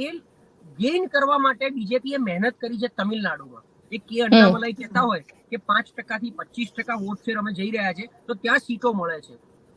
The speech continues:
Speaker 1: કેરળમાં એક બે સીટો આવે છે બી જે પીની આ વખતે વીસ માંથી. એ, એ, એ, એના બે ત્રણ અલગ કારણ છે, કારણ કે મંત્રાલય જેની પાસે રહ્યું છે, એને કામ, એના કામ બોલે છે, એનો ચહેરો બોલે છે. એટલે એવી કોઈ, અ, ત્રણસો ત્રણ ની અંદર એડિશન થાય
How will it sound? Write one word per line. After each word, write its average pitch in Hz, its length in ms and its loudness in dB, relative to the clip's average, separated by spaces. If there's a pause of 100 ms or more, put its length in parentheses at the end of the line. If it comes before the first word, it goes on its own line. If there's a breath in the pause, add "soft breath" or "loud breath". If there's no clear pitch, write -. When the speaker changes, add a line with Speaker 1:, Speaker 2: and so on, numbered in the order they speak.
(460)
Speaker 1:
કેરળમાં 269 440 2
એક 247 140 0
બે 262 140 0
સીટો 254 440 -2
આવે 190 300 -2
છે 185 160 -10
બી 160 140 -10
જે 196 140 -6
પીની 185 200 -6
આ 170 100 0
વખતે 147 280 -8
વીસ 196 240 -6
માંથી. 175 280 -4 (340 soft breath)
એ, 226 120 4
એ, 220 240 -2
એ, 220 220 -10
એના 214 280 0
બે 226 140 2
ત્રણ 233 180 0
અલગ 240 260 2
કારણ 185 320 -2
છે, 165 120 -14
કારણ 190 180 -6
કે 214 120 -8
મંત્રાલય 202 440 -4
જેની 202 220 -8
પાસે 202 260 -10
રહ્યું 185 220 -8
છે, 214 120 -14
એને 208 100 -6
કામ, 202 320 -6
એના 208 100 -4
કામ 208 360 -6
બોલે 220 180 -14
છે, 226 80 -10
એનો 220 120 -12
ચહેરો 175 360 -10
બોલે 147 260 -20
છે. - 140 -20 (600)
એટલે 262 180 0
એવી 262 500 -4 (100)
કોઈ, 302 320 -4 (400)
અ, 208 100 -4
ત્રણસો 208 520 -2
ત્રણ 247 360 0
ની 277 140 -2
અંદર 262 220 2 (200)
એડિશન 269 540 -2
થાય 151 340 -6